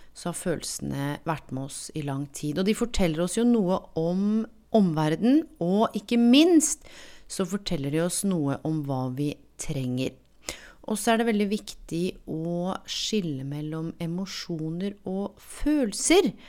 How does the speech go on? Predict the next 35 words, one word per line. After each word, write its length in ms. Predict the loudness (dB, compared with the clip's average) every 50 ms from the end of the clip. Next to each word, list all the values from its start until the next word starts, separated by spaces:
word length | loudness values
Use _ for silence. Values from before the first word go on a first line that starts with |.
| -20 -20 -20 -20 -20 _ _ -2
Og 60 | 2 4
emosjoner, 600 | 4 4 4 4 2 2 4 6 8 8 8 6 4 2
det 240 | 2 2 4 4 2 0 -4 -14 _ -8 -8
er 600 | -8 -6 -6 -6 -4 -4 -2 -2 0 0 -2 -4 -6 -10 _ _ _ _ _ _ _ _ _ _ _ _ _ _ _ _ _ -20
det 220 | -20 -12 -10 -8 -8 -8 -8
som 160 | -8 -8 -8
er 140 | -8 -8 _ -6 -2
innebygd 840 | 0 2 2 2 0 -2 -4 -4 -6 -6 -4 -4 -4 -4 -6 -6 -6
i 60 | -6 -4 -2 -2
hjernen 460 | -2 -4 -4 -6 -8 -8 -8 -6 -6
og 80 | -6
i 20 | -8
kroppen 460 | -6 -6 -6 -6 -6 -8 -6 -4 -2
vår. 160 | -2 -2 -4
Det 20 | -6
er 160 | -10 -14 -12
kodet 480 | -8 -6 -6 -6 -6 -8 -8 -10 -12 -12 -14 _ _ _ -8 -6
inn 220 | -6 -4 -6 -6 -8 -8 -8 -6
i 140 | -6 -6 -6 -6
genene 340 | -6 -6 -4 -4 -4 -4 -4
våre. 300 | -4 0 2 2 2 2 0 -10 -20 -20 -18 -18 -18 -18 -20 -20 -20 -20 -14
For 160 | -4 2 4
det 60 | 4 4
er 100 | 4 2
jo 60 | 0
sånn 380 | -2 0 0 0 0 2 0 -2 -2 -2
at 320 | -2 -2 -2 -4 -6 -4
selv 220 | -2 0 0 0 0
om 80 | 0
vi 60 | -2 -2
ikke 100 | -4 -6
er 80 | -2
klar 240 | 0 0 0 2 0
over 160 | 0 0 2
det, 80 | 2